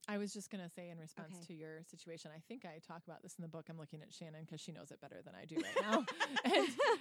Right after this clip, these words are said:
Speaker 1: it, it, the, the,
Speaker 2: She's
Speaker 1: the
Speaker 2: our resident expert,
Speaker 1: the th-
Speaker 2: and the author is
Speaker 1: <laughs> right,
Speaker 2: here.
Speaker 1: right, right, right.
Speaker 2: <laughs>
Speaker 1: The thing that happens with two, with people in a relation or re-,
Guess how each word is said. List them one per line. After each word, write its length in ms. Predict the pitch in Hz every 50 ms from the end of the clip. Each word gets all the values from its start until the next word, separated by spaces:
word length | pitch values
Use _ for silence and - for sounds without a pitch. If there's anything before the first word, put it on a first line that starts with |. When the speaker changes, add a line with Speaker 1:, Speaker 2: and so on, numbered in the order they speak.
| - - 440 415
Speaker 1:
it, 180 | 240 226 220 381 370
it, 160 | 294 226 202
the, 80 | 220 - -
the, 340 | 214 208 208 202 190 180 160 -
Speaker 2:
She's 200 | 202 185 - 277
Speaker 1:
the 60 | - 294
Speaker 2:
our 60 | 269
resident 380 | 240 233 226 226 220 208 - -
expert, 460 | 196 190 190 - - - 196 180 170
Speaker 1:
the 120 | 190 226 214
th- 20 | -
Speaker 2:
and 260 | 208 202 196 190 190
the 120 | - 196 170
author 280 | 190 196 190 - 208 185
is 60 | -
Speaker 1:
<laughs> 0 |
right, 180 | 247 254 226
Speaker 2:
here. 220 | 208 196 190 190 - -
Speaker 1:
right, 80 | 285 359
right, 180 | 403 508 508
right. 280 | 554 494 - - - 698 622
Speaker 2:
<laughs> 40 | 508 508 622 - 370 - - 349 - - - 415 - - 311 - - 294 349 330 302 277
Speaker 1:
The 60 | 240 -
thing 200 | 277 262 254 247
that 180 | 233 202 202 202
happens 420 | 196 208 214 208 220 202 196 196
with 220 | 185 190 185 -
two, 320 | - - - 202 185 180 170
with 160 | 180 175 -
people 240 | - 214 185 180 175
in 60 | 170
a 20 |
relation 320 | 170 170 175 170 165 - - -
or 180 | 185 170 165
re-, 160 | 170 175 190